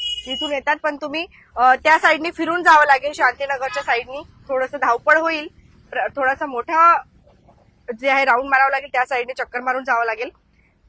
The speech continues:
पण जर डांबरीकरण हे सुकलं आणि व्यवस्थित रस्ता झाला तर जाण्या येण्यासाठी सुसज्ज आणि चांगला रस्ता होणार आहे.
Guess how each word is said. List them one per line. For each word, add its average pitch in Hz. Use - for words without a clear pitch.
पण 240
जर 247
डांबरीकरण 240
हे 269
सुकलं 233
आणि 220
व्यवस्थित 226
रस्ता 233
झाला 247
तर 220
जाण्या 214
येण्यासाठी 254
सुसज्ज 269
आणि 302
चांगला 220
रस्ता 202
होणार 185
आहे. 160